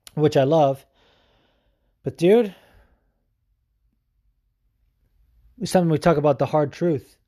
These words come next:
something you guys don't wanna hear, is that, um, athletes for years have been using ballet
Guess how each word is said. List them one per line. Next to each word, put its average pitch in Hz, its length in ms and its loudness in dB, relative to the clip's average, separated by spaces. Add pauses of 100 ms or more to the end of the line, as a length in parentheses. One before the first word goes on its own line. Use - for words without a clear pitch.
something 147 320 -4
you 147 100 -4
guys 151 160 0
don't 147 240 -6
wanna 143 220 -6
hear, 143 340 -8 (840)
is 127 180 -10
that, 135 340 -2
um, 127 420 -4 (1200)
athletes 156 500 -2
for 151 140 -6
years 143 560 0
have 147 180 -2
been 139 140 -4
using 135 320 -6
ballet 143 720 0